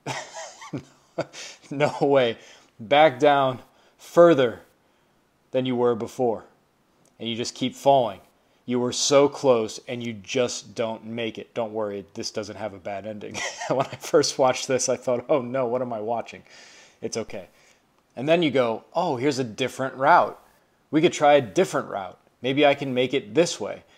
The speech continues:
Okay, I'm gonna head back up. I'm not gonna give up." Isn't this little guy awesome? Just will not give up. Just won't sit to sit down. Some people get to the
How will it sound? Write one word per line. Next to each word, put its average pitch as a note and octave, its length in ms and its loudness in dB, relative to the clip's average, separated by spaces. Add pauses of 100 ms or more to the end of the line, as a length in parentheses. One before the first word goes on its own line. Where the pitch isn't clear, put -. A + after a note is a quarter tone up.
(500)
Okay, G#2+ 460 -8
I'm A#2 280 -16
gonna C3 200 -2
head B2+ 180 -2
back C3 240 4
up. A2+ 260 -2
I'm G#2 140 -12
not A2+ 240 -6
gonna G#2 140 -10
give G2+ 220 -14
up." F2+ 200 -12
Isn't C#3 160 -4
this C#3+ 160 -4
little B2+ 200 0
guy B2 360 2 (140)
awesome? A2+ 420 -4 (120)
Just C3 220 -6
will B2 200 -2
not A#2 380 -6
give G#2+ 180 -10
up. G#2+ 260 -6 (1300)
Just B2+ 200 -6
won't B2+ 200 -2
sit C3 380 -2
to B2+ 80 -8
sit C#3 280 -4
down. B2+ 200 0
Some D3+ 180 0
people B2+ 240 0
get C3+ 160 -2
to B2+ 80 -8
the A2 100 -8